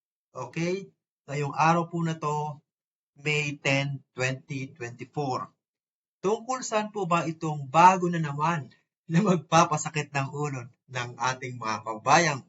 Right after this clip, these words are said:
O F W? Lalong-lalo na yung mga hindi masyadong tech savvy. So, siguradong,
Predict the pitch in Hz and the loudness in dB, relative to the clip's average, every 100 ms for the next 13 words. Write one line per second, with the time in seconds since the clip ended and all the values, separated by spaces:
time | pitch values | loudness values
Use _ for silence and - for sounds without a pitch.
0 | - 156 156 156 - - 123 113 107 110 | -2 0 0 -2 -4 -8 -8 -8 -12 -12
1 | 101 - _ _ _ _ - 120 131 127 | -14 -14 _ _ _ _ -2 0 0 -2
2 | 127 123 123 120 120 120 120 113 107 107 | -2 -2 -4 0 0 0 -6 -8 -6 -4
3 | 107 110 _ _ _ _ 139 139 214 262 | -6 -10 _ _ _ _ -20 -10 -6 -4
4 | 247 - 180 160 147 - 196 196 - - | -2 0 0 0 -6 -2 0 0 -2 0
5 | 135 120 123 135 117 _ - 135 123 - | 0 0 0 -4 -4 _ -14 -12 -10 -10
6 | 135 139 143 139 131 | -6 -2 -2 -4 -10